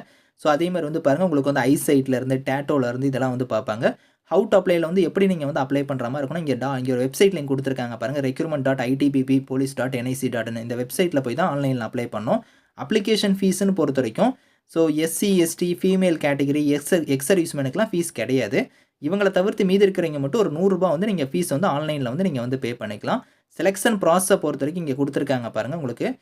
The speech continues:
So, அதாவது ஃபர்ஸ்ட் வந்து பார்த்தோன்னா ஃபிசிக்கல் எஃபிஷியன்சி டெஸ்ட் வந்து இருக்கும் ஃபேஸ் ஒன்ல. So, அதுக்கப்புறம் ஃபிசிக்கல் ஸ்டாண்டர்ட் டெஸ்ட் வந்து இருக்கும். அதுக்கப்புறம் உங்களுக்கு ரிட்டன் எக்ஸாம் வந்து இருக்கும். So, அந்த ஃபிசிக்கல் எஃபிஷியன்சி டெஸ்ட்டை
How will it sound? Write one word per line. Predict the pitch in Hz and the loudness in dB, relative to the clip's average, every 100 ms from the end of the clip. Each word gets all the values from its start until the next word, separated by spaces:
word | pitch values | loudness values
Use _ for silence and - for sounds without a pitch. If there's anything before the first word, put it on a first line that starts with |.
| _ _ _ | _ _ _
So, | 151 | 0
அதாவது | 147 165 180 | 2 2 0
ஃபர்ஸ்ட் | 160 151 190 | -2 0 2
வந்து | 175 170 | 2 2
பார்த்தோன்னா | 139 160 165 | 2 0 0
ஃபிசிக்கல் | 160 185 208 160 | 0 2 4 4
எஃபிஷியன்சி | 143 175 180 165 143 | 2 0 -2 -2 -2
டெஸ்ட் | 135 143 | -2 0
வந்து | 139 139 | 0 0
இருக்கும் | 127 131 | 0 -4
ஃபேஸ் | 139 151 147 123 | -2 -4 -2 -4
ஒன்ல. | 131 120 131 - _ _ - | -2 0 0 -4 _ _ -2
So, | 156 | 2
அதுக்கப்புறம் | 147 151 - 165 | 2 0 0 0
ஃபிசிக்கல் | 165 165 196 190 | -2 2 2 2
ஸ்டாண்டர்ட் | 151 143 | 0 0
டெஸ்ட் | 139 139 | -2 -2
வந்து | 135 131 | 0 0
இருக்கும். | 123 135 135 | 0 -2 -2
அதுக்கப்புறம் | 131 139 135 170 | -2 0 0 0
உங்களுக்கு | 160 135 131 | 0 0 0
ரிட்டன் | 156 143 | 0 -2
எக்ஸாம் | 135 120 123 | -2 -2 -2
வந்து | 131 | -2
இருக்கும். | 110 160 254 - _ _ | -2 -2 -2 -4 _ _
So, | 165 | 2
அந்த | 165 156 | 2 2
ஃபிசிக்கல் | 175 214 208 170 | 0 2 4 4
எஃபிஷியன்சி | 180 196 180 156 | 4 2 2 0
டெஸ்ட்டை | 139 | 0